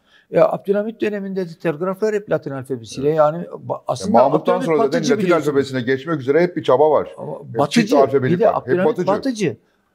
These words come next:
Speaker 1: Batı müziğini
Speaker 2: Abdülhamit
Speaker 1: seviyor.
Speaker 2: belki hepsinden daha batıcı. Kendine
Speaker 1: Kesinlikle.
Speaker 2: özel ko-, şey yapmış, konser salonu yapmış, opera
Speaker 1: Kesinlikle.
Speaker 2: dinliyor.
Speaker 1: Yani daha batıcı, e, çünkü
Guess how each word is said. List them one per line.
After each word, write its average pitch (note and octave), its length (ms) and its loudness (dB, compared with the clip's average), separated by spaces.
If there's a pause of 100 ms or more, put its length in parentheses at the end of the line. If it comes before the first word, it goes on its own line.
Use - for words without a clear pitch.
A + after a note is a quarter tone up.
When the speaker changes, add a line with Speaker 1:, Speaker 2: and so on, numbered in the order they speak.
Speaker 1:
Batı D3 240 0
müziğini A#2+ 160 6
Speaker 2:
Abdülhamit G3 240 4
Speaker 1:
seviyor. E3 280 4
Speaker 2:
belki D#3+ 200 0
hepsinden E3+ 300 0
daha E3 180 4
batıcı. B2 340 -2
Kendine C#3 120 4 (140)
Speaker 1:
Kesinlikle. F3+ 240 4
Speaker 2:
özel C3+ 340 0 (160)
ko-, C3 200 -8
şey D#3 200 -2
yapmış, C#3 280 0
konser C3+ 360 0
salonu D#3 240 -2
yapmış, C#3+ 280 -6
opera F3 140 4
Speaker 1:
Kesinlikle. D3 280 2
Speaker 2:
dinliyor. A2 280 0 (280)
Speaker 1:
Yani F#3 300 -2
daha F3 280 2
batıcı, G3 380 -4
e, - 260 -2 (840)
çünkü F#3+ 500 4